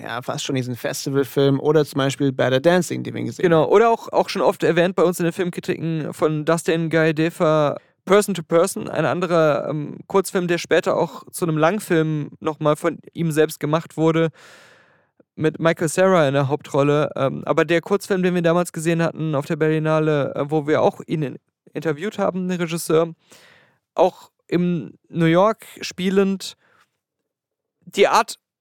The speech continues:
Speaker 2: wie das gedreht ist, wie diese Charaktere da sind und so weiter. Und meistens sind's ja auch Geschichten, die zumindest teilweise auf wahren Erlebnissen der Leute basieren. Und die Regisseure sind ja in allen Fällen New Yorker.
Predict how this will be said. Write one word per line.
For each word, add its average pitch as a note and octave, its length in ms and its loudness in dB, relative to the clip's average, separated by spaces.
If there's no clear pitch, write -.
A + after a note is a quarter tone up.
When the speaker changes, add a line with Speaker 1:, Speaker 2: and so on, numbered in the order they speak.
Speaker 2:
wie E3+ 260 -6
das G3+ 180 2
gedreht F3 480 2
ist, F#3 240 -2
wie F#3 120 -2
diese E3 420 0
Charaktere E3+ 580 0
da E3 200 4
sind D#3 380 -2
und - 180 -4
so D3+ 140 -6
weiter. D3+ 460 2
Und D3 160 -4
meistens E3+ 340 0
sind's G3+ 200 -4
ja D3+ 100 2
auch D#3 320 -2
Geschichten, D#3 420 -10
die D3 140 -8
zumindest D3+ 340 -4
teilweise D#3+ 380 0
auf D3+ 120 -2
wahren D3 440 0
Erlebnissen D3+ 640 -4
der C#3+ 320 2
Leute D3+ 460 0
basieren. D#3 500 0
Und D3+ 180 -4
die E3+ 60 -4
Regisseure F3+ 520 2
sind F#3 160 -4
ja F#3 80 0
in D#3 120 0
allen F#3 320 0
Fällen F#3 320 0
New E3 80 0
Yorker. E3 420 0